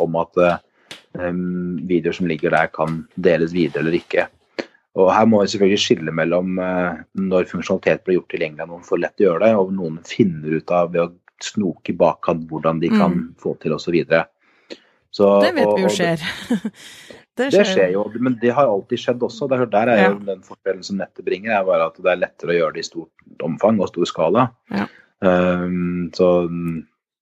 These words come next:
Speaker 1: vi har vel alle vokst opp med en, eh, en dobbelt kassettspiller, for eksempel.
Speaker 2: Ja.
Speaker 1: Eh, og brukt den til å lage kopier. Og også her er jo, ligger også noe av utfordringen. Det er altså at den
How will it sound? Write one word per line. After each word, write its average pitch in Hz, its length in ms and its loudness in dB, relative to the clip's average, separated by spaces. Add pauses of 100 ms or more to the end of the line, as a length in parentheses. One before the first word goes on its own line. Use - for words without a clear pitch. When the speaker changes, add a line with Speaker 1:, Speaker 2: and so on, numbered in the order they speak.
(680)
Speaker 1:
vi 196 120 2
har 82 160 2
vel 95 100 0
alle 90 180 2
vokst - 280 -6
opp 78 140 -6
med 85 100 -2
en, 82 200 -6
eh, 80 440 -8
en 80 180 -10
dobbelt 78 260 -4
kassettspiller, - 440 -8
for 101 80 -8
eksempel. 110 320 -10 (160)
Speaker 2:
Ja. 233 240 4 (180)
Speaker 1:
Eh, 92 320 2
og - 60 0
brukt - 200 4
den 87 140 -2
til 104 120 -2
å 95 60 8
lage 87 120 0
kopier. 131 340 4
Og 110 300 4
også 127 200 0
her 127 180 2
er 131 40 2
jo, 120 80 4
ligger 104 320 0
også 104 180 -2
noe 95 180 -2
av 87 100 -4
utfordringen. 120 420 -2
Det 110 80 4
er 107 100 4
altså 92 180 -6
at - 160 -8
den 90 440 -10